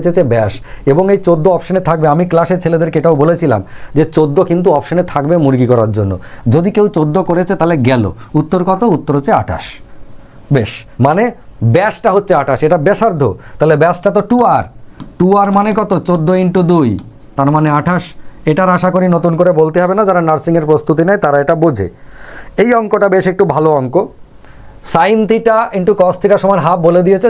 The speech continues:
জানতে চেয়েছে the value of sin theta minus cos theta। into মান বলেছে, মাইনাসের মান জানতে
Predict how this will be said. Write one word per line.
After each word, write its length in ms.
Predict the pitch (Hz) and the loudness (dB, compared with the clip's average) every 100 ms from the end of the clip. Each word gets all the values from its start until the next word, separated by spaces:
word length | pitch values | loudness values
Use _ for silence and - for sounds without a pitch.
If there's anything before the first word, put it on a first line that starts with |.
| 202 | 2
জানতে 220 | 170 175 170 | 2 0 0
চেয়েছে 200 | 180 208 | 2 2
the 80 | 180 143 | 2 2
value 220 | 151 175 | 2 2
of 60 | 196 - | 2 -2
sin 200 | 147 170 170 | 0 0 0
theta 180 | 185 196 135 | 0 0 2
minus 380 | 139 160 202 208 - | 2 2 0 -2 -4
cos 160 | 101 - | -6 -6
theta। 180 | 85 64 - - - - 170 | -10 -10 -14 -16 -14 -2 0
into 240 | 220 226 233 | 2 2 2
মান 140 | 196 196 202 | 2 2 2
বলেছে, 220 | 208 220 220 | 2 0 0
মাইনাসের 380 | 175 170 165 175 202 | 0 2 0 0 0
মান 100 | 196 | 2
জানতে 220 | 147 131 | 0 0